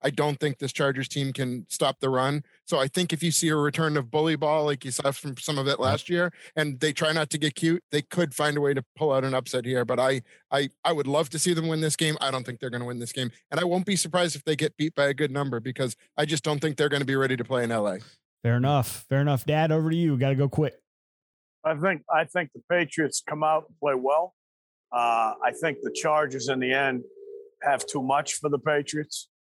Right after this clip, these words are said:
Speaker 3: but I think the Patriots, again, to Mike's point, I think they, they run the ball. I think they do some good things offensively. And again, if the back seven doesn't hold up at all,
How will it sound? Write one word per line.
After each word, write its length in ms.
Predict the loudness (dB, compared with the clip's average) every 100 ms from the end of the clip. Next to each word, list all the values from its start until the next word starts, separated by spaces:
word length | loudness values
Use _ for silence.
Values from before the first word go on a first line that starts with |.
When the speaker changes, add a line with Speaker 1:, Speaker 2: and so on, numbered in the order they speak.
| _ _ _ _ -2
Speaker 3:
but 100 | 0
I 100 | 2
think 240 | 0 -4
the 60 | -6
Patriots, 680 | 0 0 2 -2 -4 -6 -10 _ _ _ -10 -10 -6
again, 280 | -4 0 -2
to 100 | -2
Mike's 340 | 0 0 0 -4
point, 360 | -2 0 0
I 80 | -2
think 340 | -2 -2 -2 0
they, 280 | 0 0 -4 _ -4
they 80 | -2
run 240 | 0 0
the 60 | 0
ball. 480 | 0 2 2 0 -4 _ _ _ _ -6
I 60 |
think 300 | -4 -2 -2
they 120 | 0 -2
do 220 | 0 0
some 240 | 0 0
good 260 | 2 0 0
things 360 | 0 0 0
offensively. 840 | 2 2 2 0 0 0 0 0 -4 _ _ _ _ _ _ -2
And 160 | 0
again, 340 | 0 2 2 0
if 140 | -2 -6
the 80 | -4
back 360 | 2 2 2 -4 _ _ _
seven 580 | -4 0 2 0 -6 -8 _ _ _ _
doesn't 280 | -2 -2 -2
hold 260 | 0 0 2
up 180 | 0 0
at 120 | -2
all, 320 | 2 2 0